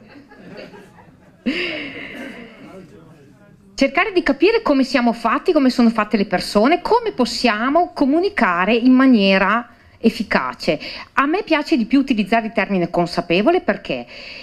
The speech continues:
Perché l'efficacia è una conseguenza della consapevolezza. Quando io sono consapevole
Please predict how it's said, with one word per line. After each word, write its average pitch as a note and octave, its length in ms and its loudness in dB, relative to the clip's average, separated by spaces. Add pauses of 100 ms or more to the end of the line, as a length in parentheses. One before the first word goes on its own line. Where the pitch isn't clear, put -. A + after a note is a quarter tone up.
(260)
Perché C#4 440 0
l'efficacia B3 1200 -2 (320)
è A#3+ 100 2
una C#4 160 -2
conseguenza B3 560 2
della C4+ 140 0
consapevolezza. G3+ 920 0
Quando C#4 200 0
io C4+ 100 4
sono B3+ 200 0
consapevole E3+ 880 0